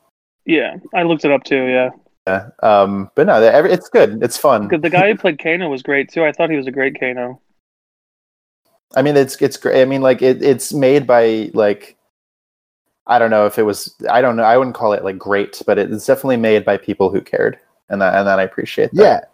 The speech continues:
Speaker 1: Yeah.
Speaker 3: That being said, Street Fighter was a much better movie. Jean-Claude Van Damme, pff, all day.
Speaker 2: The one, is that the famous one with, like, the M Bison guy going, "Of course!" Like, is that
Speaker 3: Yes.
Speaker 2: that movie?
Speaker 3: Yes.
Speaker 2: Okay.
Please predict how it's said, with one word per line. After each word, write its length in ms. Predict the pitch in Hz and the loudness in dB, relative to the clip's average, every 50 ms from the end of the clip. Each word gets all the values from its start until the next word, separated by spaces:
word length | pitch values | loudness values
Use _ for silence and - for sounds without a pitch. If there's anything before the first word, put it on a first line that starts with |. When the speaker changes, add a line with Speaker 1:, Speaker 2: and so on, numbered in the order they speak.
| _ _ _ _ _ _ _ _ _ | _ _ _ _ _ _ _ _ _
Speaker 1:
Yeah. 220 | - 131 123 120 113 101 | -8 -4 -4 -4 -4 -2
Speaker 3:
That 320 | 131 156 160 175 180 175 | 0 2 4 4 4 4
being 260 | 180 165 156 143 139 | 2 2 2 2 0
said, 320 | 131 - 196 170 139 131 123 | 0 2 4 4 4 2 0
Street 380 | - - - - 165 180 165 | -6 -8 0 2 2 2 2
Fighter 280 | 135 143 135 120 117 110 | 2 0 2 2 2 0
was 140 | 110 107 123 | 0 0 0
a 60 | 113 | 0
much 240 | 113 123 120 - - | 0 0 -2 0 0
better 200 | 123 110 104 101 | 0 0 0 2
movie. 360 | 107 113 113 95 85 85 87 92 - | 2 2 2 2 0 -2 -4 -6 -4
Jean-Claude 460 | - 117 110 113 110 123 110 104 101 | -2 -2 -2 0 0 0 0 0 0
Van 180 | 117 110 110 104 | 0 -2 -2 0
Damme, 300 | 107 110 120 135 143 - | 0 2 2 2 0 -2
pff, 420 | - - - - - - - - - _ _ | -4 -4 -4 -4 -4 -6 -8 -14 -18 _ _
all 260 | - 123 110 98 87 - - | 0 2 2 2 0 -2 -2
day. 320 | 113 104 117 110 95 - - _ _ _ _ _ _ _ _ _ _ _ _ _ _ - 233 - _ _ 226 - - - | 0 2 2 2 0 -2 -6 _ _ _ _ _ _ _ _ _ _ _ _ _ _ -10 -10 -10 _ _ -8 -8 -2 0
Speaker 2:
The 80 | - 247 | 0 2
one, 360 | 233 233 233 240 233 226 214 - | 4 4 4 4 4 0 0 0
is 140 | 151 135 | 0 2
that 140 | 156 170 165 | 2 2 2
the 60 | 214 | 0
famous 440 | 202 - 220 202 196 190 190 - - | 0 0 0 0 0 -2 -4 -4 -2
one 160 | 175 170 147 | -2 -2 0
with, 140 | 139 139 120 | 0 0 2
like, 200 | 127 127 123 - | 2 0 0 0
the 100 | - 120 - | 0 2 2
M 120 | 117 117 | 2 2
Bison 400 | 113 117 117 113 - - 123 113 110 | 2 2 2 2 0 -4 -6 -2 0
guy 180 | 110 110 107 | 2 2 2
going, 220 | 101 110 104 104 101 | 2 2 0 0 0
"Of 120 | - - | -2 0
course!" 640 | - - - 269 285 233 - - - - - - - | 2 4 6 6 6 6 4 0 -4 -8 -10 -10 -4
Like, 240 | 139 123 117 107 - | -2 -2 -2 0 -2
is 140 | 117 110 - | -6 -2 0
that 320 | 127 120 120 117 - - - | 2 4 4 2 0 -2 0
Speaker 3:
Yes. 420 | - 147 151 156 - - - - - | 2 2 2 2 -2 -8 -12 -4 0
Speaker 2:
that 160 | 120 113 127 | 0 0 2
movie? 240 | 135 135 135 143 147 | 0 -2 -2 0 0
Speaker 3:
Yes. 260 | 147 131 113 - - | 2 2 0 0 -2
Speaker 2:
Okay. 120 | 104 - | -2 -4